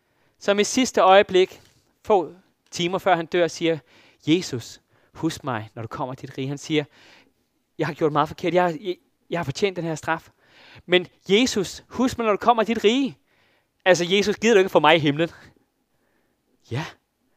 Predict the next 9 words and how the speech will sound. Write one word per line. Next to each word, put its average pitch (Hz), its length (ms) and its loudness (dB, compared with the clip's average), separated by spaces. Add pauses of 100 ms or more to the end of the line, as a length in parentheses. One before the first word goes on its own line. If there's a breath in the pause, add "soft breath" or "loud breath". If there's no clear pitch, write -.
(460)
I 139 40 -18
dag 139 260 -6
skal 143 160 -6
du 135 60 -2
være 123 140 -2
med 123 100 -8
mig 160 400 -6
i 175 60 -8
paradis. 190 720 -4